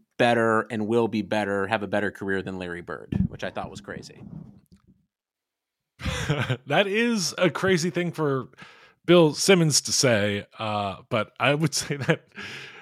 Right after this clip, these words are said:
Speaker 2: Jokic is already better than Larry Bird. I would say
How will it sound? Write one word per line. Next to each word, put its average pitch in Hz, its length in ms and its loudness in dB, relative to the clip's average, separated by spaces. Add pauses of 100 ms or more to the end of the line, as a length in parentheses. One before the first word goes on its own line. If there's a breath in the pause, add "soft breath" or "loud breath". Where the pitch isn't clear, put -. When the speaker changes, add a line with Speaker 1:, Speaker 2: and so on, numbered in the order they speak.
(120)
Speaker 2:
Jokic 113 400 -6
is 110 120 -2
already 107 500 -2 (120)
better 101 240 0
than 107 140 0
Larry 104 240 0
Bird. 98 360 -2
I - 80 -2
would 123 120 2
say 127 360 6